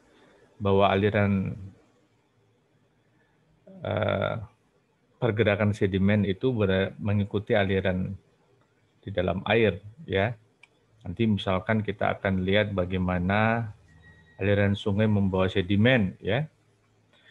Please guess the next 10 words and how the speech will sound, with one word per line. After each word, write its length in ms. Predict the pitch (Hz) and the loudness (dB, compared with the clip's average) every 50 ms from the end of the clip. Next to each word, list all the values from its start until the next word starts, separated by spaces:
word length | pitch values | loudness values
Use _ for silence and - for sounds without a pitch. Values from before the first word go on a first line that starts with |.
| _ _ _ _ _ _ | _ _ _ _ _ _
Kemudian 480 | _ 101 101 104 110 110 107 107 110 - - _ _ _ _ - | _ -2 2 4 4 4 4 2 0 -4 -8 _ _ _ _ -2
gelombang, 640 | - 113 110 110 110 110 110 123 123 123 120 139 135 | 2 4 6 6 6 6 4 4 4 4 2 2 0
ya, 240 | 117 104 120 147 139 - _ _ _ _ _ | -2 -2 -4 -6 -8 -12 _ _ _ _ _
gelombang 760 | _ 101 101 95 92 95 98 104 104 110 120 120 120 123 123 104 - _ _ _ _ _ - | _ -6 -6 -4 -4 -4 -2 -2 0 0 0 -2 -6 -8 -12 -14 -20 _ _ _ _ _ -6
laut, 440 | - 95 95 98 113 139 147 - - _ _ _ _ _ _ _ _ | -4 0 2 2 2 0 -2 -4 -8 _ _ _ _ _ _ _ _
<clears throat> 1080 | - - 139 120 113 107 101 - _ _ _ _ _ _ _ _ _ _ _ _ _ - | -6 -4 -4 -4 -4 -6 -8 -12 _ _ _ _ _ _ _ _ _ _ _ _ _ -6
ya. 320 | 101 104 117 139 160 156 - _ _ _ _ _ _ _ _ _ _ _ _ _ _ _ - - _ _ _ _ _ | -4 -2 -2 -2 -4 -6 -12 _ _ _ _ _ _ _ _ _ _ _ _ _ _ _ -20 -20 _ _ _ _ _
Eh, 680 | - 117 104 98 98 98 98 101 101 98 101 104 - 107 110 107 - _ _ _ _ _ _ _ _ _ _ _ _ _ _ _ _ _ _ _ _ _ _ _ _ _ _ _ _ _ _ - - - _ _ _ 240 240 247 _ _ _ _ _ _ _ _ _ _ _ _ _ _ _ _ _ _ _ _ _ _ _ _ _ _ _ _ _ _ _ _ _ - - _ _ _ _ | -14 -12 -10 -8 -8 -6 -6 -8 -8 -8 -10 -12 -14 -16 -18 -18 -20 _ _ _ _ _ _ _ _ _ _ _ _ _ _ _ _ _ _ _ _ _ _ _ _ _ _ _ _ _ _ -20 -20 -20 _ _ _ _ -20 -20 _ _ _ _ _ _ _ _ _ _ _ _ _ _ _ _ _ _ _ _ _ _ _ _ _ _ _ _ _ _ _ _ _ -20 -20 _ _ _ _
nanti 300 | 104 104 98 - 117 117 | -6 -6 -4 0 0 0
akan 600 | 117 110 107 - 110 107 107 107 104 104 107 107 | 0 -2 -6 -6 -4 -4 -2 -2 -4 -6 -6 -8